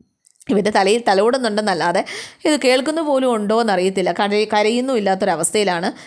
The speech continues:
മനുവിനാണെങ്കിൽ ഇത് കണ്ടു കഴിഞ്ഞപ്പോഴേക്കും പേടിയാണ്, പേടിയായി വ-, ആ, വൈജയന്തി. എന്താണ് വൈജയന്തിയുടെ ഭാവം എന്ന് പോലും തിരിച്ചറിയാൻ പറ്റാത്ത അവസ്ഥ. എന്തായാലും ഹോസ്പിറ്റലിൽ ഒരാൾ വേണം നിൽക്കാനായിട്ട്, ഏ, ഈ കാര്യങ്ങളൊക്കെ നോക്കാനായിട്ടും ഒരാൾ വേണം, വൈജയന്തിയുടെ അടുത്ത് പ്രത്യേകിച്ച് ഒരാൾ വേണം.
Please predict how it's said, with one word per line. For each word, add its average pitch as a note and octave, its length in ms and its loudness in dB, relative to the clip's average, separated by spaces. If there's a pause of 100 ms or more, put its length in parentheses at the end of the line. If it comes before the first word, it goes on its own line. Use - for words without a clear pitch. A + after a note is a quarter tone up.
(160)
മനുവിനാണെങ്കിൽ G#3 500 0
ഇത് G#3 80 0
കണ്ടു F#3+ 180 -2
കഴിഞ്ഞപ്പോഴേക്കും G3 480 -2
പേടിയാണ്, F3+ 580 -2 (260)
പേടിയായി G3 420 0
വ-, D#3 140 -6
ആ, F3+ 220 -4
വൈജയന്തി. F3+ 560 -2 (320)
എന്താണ് B3 540 0 (200)
വൈജയന്തിയുടെ G#3 540 0
ഭാവം A3+ 320 2
എന്ന് D4+ 120 -2
പോലും G#3 280 0
തിരിച്ചറിയാൻ G3 500 0
പറ്റാത്ത G3 340 0
അവസ്ഥ. F3+ 280 -2 (600)
എന്തായാലും A#3+ 360 2
ഹോസ്പിറ്റലിൽ A#3 540 0
ഒരാൾ G3 280 2
വേണം F#3+ 360 0
നിൽക്കാനായിട്ട്, F#3 600 -2 (760)
ഏ, A#3+ 520 0
ഈ C4 80 -2
കാര്യങ്ങളൊക്കെ A3 520 0
നോക്കാനായിട്ടും G3 760 -2 (120)
ഒരാൾ B3 340 2
വേണം, G3+ 340 0
വൈജയന്തിയുടെ G3 440 0
അടുത്ത് G#3 160 -4
പ്രത്യേകിച്ച് C4+ 500 -2
ഒരാൾ G3+ 240 2
വേണം. F3+ 480 -4